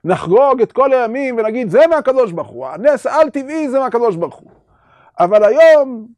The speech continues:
שהיה צריך לדלוק באופן טבעי, את זה לא נחגוג. מה בעצם נגיד שלא לחגוג? כי זה טבעי. אבל אם לא נחגוג, אז בעצם אנחנו ניכנע לתפיסה היוונית.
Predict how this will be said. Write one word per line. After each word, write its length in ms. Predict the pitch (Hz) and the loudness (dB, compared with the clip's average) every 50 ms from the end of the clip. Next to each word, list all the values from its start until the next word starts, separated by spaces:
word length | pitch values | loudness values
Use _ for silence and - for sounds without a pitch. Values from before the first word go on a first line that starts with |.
| _ _ _ _ _ _ _ | _ _ _ _ _ _ _
שהיה 360 | _ - - 190 185 220 262 | _ -4 -2 0 0 2 0
צריך 220 | - - 240 214 226 | 0 -2 -4 -2 -2
לדלוק 380 | 240 185 160 208 247 240 156 | -4 -4 0 2 2 0 0
באופן 360 | 160 185 196 226 214 233 220 190 | -4 -4 -6 -4 -6 -6 -10 -8
טבעי, 460 | - 202 160 156 151 160 180 - - _ 208 | -8 -10 -10 -10 -12 -12 -14 -14 -10 _ -6
את 80 | 190 | -6
זה 120 | 226 359 392 | -6 -6 -6
לא 140 | 381 370 - | -6 -4 -4
נחגוג. 420 | 339 - - 302 254 - - - _ _ _ _ _ _ _ _ _ _ | -6 -6 -2 -2 -2 -2 -2 -8 _ _ _ _ _ _ _ _ _ _
מה 160 | - 160 214 254 | -2 -2 -2 -2
בעצם 420 | 262 - 269 - 254 226 214 196 | -2 -6 -10 -8 -8 -8 -6 -6
נגיד 220 | 190 160 196 180 | -6 -6 -6 -4
שלא 260 | - 185 165 165 165 160 | -4 -2 -2 0 0 -2
לחגוג? 300 | 151 123 123 127 139 - | -2 -4 -4 -6 -6 -6
כי 100 | - 359 | -6 -2
זה 100 | 359 415 453 440 | 0 0 0 0
טבעי. 560 | - 466 466 605 679 508 494 523 - _ _ _ _ _ _ _ _ _ _ _ _ _ _ _ _ _ _ _ | -2 -6 -8 -4 -4 -4 -4 -6 -8 _ _ _ _ _ _ _ _ _ _ _ _ _ _ _ _ _ _ _
אבל 200 | - 196 214 - | -2 -2 -2 0
אם 160 | - 302 349 311 | -2 -4 -4 0
לא 120 | 277 294 349 | 0 0 2
נחגוג, 640 | 330 - - - 170 190 277 320 277 240 240 233 220 | 0 -4 -6 -8 -4 0 0 2 2 0 0 -2 -4
אז 120 | 226 196 175 | -6 -6 -4
בעצם 440 | 180 226 240 262 - 302 294 - 339 | -6 -6 -6 -6 -8 -10 -10 -8 -6
אנחנו 540 | 214 214 214 - 233 247 247 247 247 240 226 | -6 -6 -6 -6 -6 -6 -6 -4 -4 -4 -6
ניכנע 420 | 226 233 - 214 185 180 180 180 | -6 -4 -4 -4 -2 -2 -2 -2
לתפיסה 680 | 202 214 214 - 214 180 - - 156 151 151 156 156 147 | -2 -4 -6 -6 -10 -12 -8 -4 -4 -2 -2 -2 -2 -2
היוונית. 720 | 165 202 208 185 220 254 - 262 226 190 - _ _ | 0 0 0 0 0 -2 -2 -4 -6 -6 -10 _ _